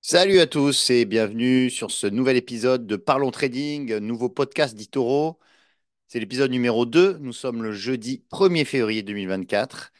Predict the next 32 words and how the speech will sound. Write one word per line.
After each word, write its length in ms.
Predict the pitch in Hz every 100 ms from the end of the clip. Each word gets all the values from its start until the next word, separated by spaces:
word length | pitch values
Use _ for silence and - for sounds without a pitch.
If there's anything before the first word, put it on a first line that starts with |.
| _ _
Et, 300 | 139 147 156 -
euh, 140 | 104
donc, 200 | 101 98
Parlons 200 | 131 127
Trading, 300 | 120 120 135
c'est 100 | 139
un 60 | 101
podcast 500 | 117 110 147 143 _
qui 200 | - 107
va, 340 | 95 110 117 -
euh, 120 | 95
parler 400 | 90 - 95 104
justement 360 | 92 - 98 98
de 80 | 87
trading 560 | - 120 123 131 127
et, 340 | - 98 98 107
euh, 300 | 90 87 87
d'analyse 420 | 104 107 120 -
technique. 460 | 151 143 135 127 78 - _ _ -
Aujourd'hui, 500 | 117 120 131 139 156
on 100 | -
va 120 | 104 107
aborder 340 | 107 107 123
Dassault 380 | 101 127 - 120
Systèmes. 460 | - - - 90 - _ _ -
Alors, 160 | 113
avant 160 | 117 131
toute 160 | 147
chose, 320 | - 156 139 - _ _ _ _ _ _ _ _ 101
avant 140 | 110
de 20 |
démarrer, 460 | 113 117 110 117